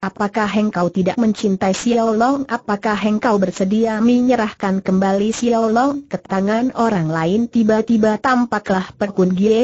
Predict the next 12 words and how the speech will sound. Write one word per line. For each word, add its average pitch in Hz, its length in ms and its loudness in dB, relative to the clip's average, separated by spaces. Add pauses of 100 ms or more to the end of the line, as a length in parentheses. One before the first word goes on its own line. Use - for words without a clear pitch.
merapatkan 202 640 -2
bibirnya 196 640 2
dan 180 240 0
menelan 208 560 0
kehancuran 226 800 0
gigi 240 320 0
beserta 233 480 0
darah 226 400 0
itu - 320 -4
ke 247 80 0
dalam 226 400 2
perutnya. 226 560 0